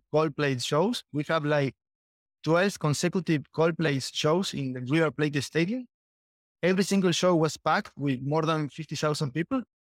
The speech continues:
And, and, and people were saying, "How it is possible that we have so many Coldplay fans?" You know? And, and I was thinking, "No, that, okay, we have Coldplay is a great band, one of the best in the world, probably."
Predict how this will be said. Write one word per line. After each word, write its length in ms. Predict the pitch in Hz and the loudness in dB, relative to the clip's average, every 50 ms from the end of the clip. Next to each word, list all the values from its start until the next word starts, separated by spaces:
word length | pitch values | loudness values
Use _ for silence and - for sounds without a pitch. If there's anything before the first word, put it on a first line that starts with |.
| _ _ _ | _ _ _
And, 200 | 170 175 175 - - | 0 0 0 0 0
and, 180 | 175 175 170 - | -2 -2 -2 -2
and 200 | 175 165 160 - | -2 -2 0 -2
people 220 | 254 247 294 247 | -2 0 0 2
were 100 | 220 214 | 2 2
saying, 360 | 165 196 214 214 185 156 - - _ _ _ | 2 2 2 2 0 -2 -4 -10 _ _ _
"How 220 | - 214 226 240 | -2 0 0 2
it 60 | 226 | 0
is 80 | 208 - | 0 -2
possible 500 | - - 220 247 240 - 214 175 175 170 160 | 0 2 2 2 2 0 0 2 2 2 4
that 200 | 165 170 170 156 | 4 4 2 2
we 180 | 147 156 185 190 | 0 -2 -2 0
have 180 | - 202 180 - | 0 0 -2 0
so 200 | - 208 202 202 | 0 0 2 2
many 200 | 202 202 196 175 | 4 2 2 2
Coldplay 500 | - 202 214 208 - 196 185 165 160 - | 2 2 2 2 0 0 0 0 0 0
fans?" 440 | - 190 202 233 220 175 - - - - | 0 0 0 2 0 0 -2 -6 -12 -12
You 80 | 175 | -8
know? 140 | 101 107 - - _ _ _ _ _ _ | -8 -8 -8 -10 _ _ _ _ _ _
And, 120 | - 165 170 | -4 -2 -2
and 220 | - - 160 175 | -2 -2 0 0
I 300 | 185 202 214 220 202 - - _ _ _ _ 160 | 2 2 2 0 -2 -4 -8 _ _ _ _ -8
was 200 | 160 185 170 - | -6 -6 -4 -2
thinking, 280 | - 196 175 165 151 | -4 -4 -2 -2 0
"No, 200 | 151 165 196 202 | 0 2 0 0
that, 200 | 175 156 139 - - _ _ _ _ _ - | 0 -2 -6 -6 -8 _ _ _ _ _ -8
okay, 260 | 143 - 220 226 180 | -4 0 2 2 4
we 120 | 175 208 - | 2 2 2
have 260 | - 226 226 202 185 - _ _ | 2 0 0 0 -2 -8 _ _
Coldplay 420 | - 196 202 - 170 156 147 151 - _ - | 0 0 2 2 2 2 2 0 -2 _ -8
is 140 | 147 - - | -6 -2 0
a 40 | |
great 220 | 135 143 147 139 123 | 0 0 0 0 0
band, 300 | 151 160 165 143 123 120 | 0 0 0 0 -2 -2
one 120 | 139 147 | -2 -2
of 100 | 147 135 | -2 -2
the 60 | 123 | -2
best 220 | 127 135 139 131 - | -2 -2 -2 -2 -4
in 60 | 131 | -4
the 60 | 123 | -2
world, 180 | 120 143 143 - - | -2 -2 -2 -2 0
probably." 380 | 143 143 135 127 123 113 - | 0 2 2 2 0 -2 -6